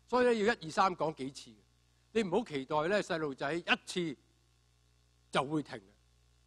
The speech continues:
嗱，講到呢度呢，即係代代都有唔同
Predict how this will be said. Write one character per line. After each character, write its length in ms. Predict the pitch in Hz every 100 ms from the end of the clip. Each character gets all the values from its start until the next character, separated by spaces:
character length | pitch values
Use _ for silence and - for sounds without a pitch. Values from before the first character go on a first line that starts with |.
| _ _ _ _
嗱， 120 | 120 113
講 220 | 160 240
到 60 |
呢 140 | 220 262
度 180 | 185 165
呢， 100 | 233 _ _ _ _ _ _ _ _ _ _
即 100 | 233
係 140 | 196 156 -
代 220 | 180 151
代 220 | 151 139
都 120 | 143 202
有 160 | 143
唔 220 | 143 113
同 180 | 110 110